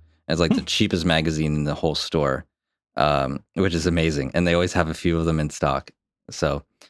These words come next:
Speaker 1: um, so I pick them up whenever I see it. There's a new one.
Speaker 2: That's re-, that's really cool. I don't think I've ever seen that in the shop here in the U K.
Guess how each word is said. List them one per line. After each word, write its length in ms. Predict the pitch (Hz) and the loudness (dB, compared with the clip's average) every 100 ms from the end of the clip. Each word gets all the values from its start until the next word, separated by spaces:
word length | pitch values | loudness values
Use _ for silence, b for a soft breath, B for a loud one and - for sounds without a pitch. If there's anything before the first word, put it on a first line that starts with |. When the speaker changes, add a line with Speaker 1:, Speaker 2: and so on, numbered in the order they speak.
| _ | _
Speaker 1:
um, 380 | - 76 71 67 | -2 0 0 -2
so 140 | - 76 | -2 -2
I 60 | |
pick 180 | 73 78 | 0 -2
them 100 | 80 | -2
up 140 | 73 | -2
whenever 200 | 76 73 | -2 -2
I 40 | 73 | -2
see 240 | - 76 | -2 -2
it. 180 | 71 - | -4 -4
There's 180 | 73 76 | -6 -4
a 40 | |
new 180 | 73 73 | -2 -2
one. 280 | 71 69 65 _ _ _ _ _ _ _ _ _ _ _ - | -2 -4 -8 _ _ _ _ _ _ _ _ _ _ _ -2
Speaker 2:
That's 180 | 175 | 0
re-, 100 | 196 - B B | 0 -4 B B
that's 140 | 135 | 0
really 120 | 151 | 2
cool. 220 | 131 175 107 | 2 0 0
I 100 | 123 | -2
don't 360 | 151 - - | -2 -4 -4
think 160 | 151 131 | 0 2
I've 100 | 127 | 4
ever 180 | 127 127 | 4 4
seen 300 | - 147 139 | 4 4 4
that 160 | 120 | 2
in 60 | 120 | 2
the 80 | 117 | 2
shop 260 | 160 143 | 2 0
here 200 | 107 90 120 | -6 -12 -12
in 100 | 107 | -8
the 60 | 107 | -4
U 140 | 104 | -4
K. 220 | 110 98 | -6 -10